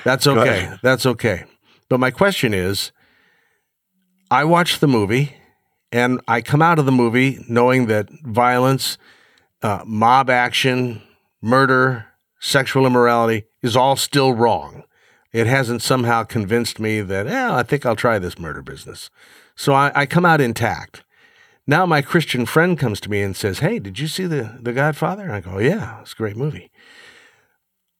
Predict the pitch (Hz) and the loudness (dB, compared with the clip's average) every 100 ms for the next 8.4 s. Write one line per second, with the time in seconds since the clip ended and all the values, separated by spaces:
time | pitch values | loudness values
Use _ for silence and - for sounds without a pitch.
0 | - - 240 294 - 139 - 156 156 123 | -6 -2 0 0 2 0 2 2 2 0
1 | 120 143 127 110 - 120 104 - - 120 | 2 2 2 0 -2 -2 -2 -6 -10 0
2 | 131 123 139 175 85 71 67 - 147 - | 2 4 2 0 -4 -8 -8 -12 -14 -20
3 | - _ _ 113 _ - 113 104 101 156 | -20 _ _ -20 _ -6 -4 -2 0 0
4 | 110 - 131 117 117 110 - 113 113 110 | 2 0 0 2 0 -2 -8 -4 -4 0
5 | 139 - - - - - 104 - 107 113 | -2 -2 -8 -10 -10 -14 -14 -6 -2 0
6 | 156 147 127 120 180 285 262 85 _ - | 0 2 0 0 2 2 0 -4 _ -20
7 | _ - 165 302 294 - 104 87 - - | _ 0 4 4 4 0 -2 -4 -2 0
8 | 202 90 - - | 0 -2 -8 -20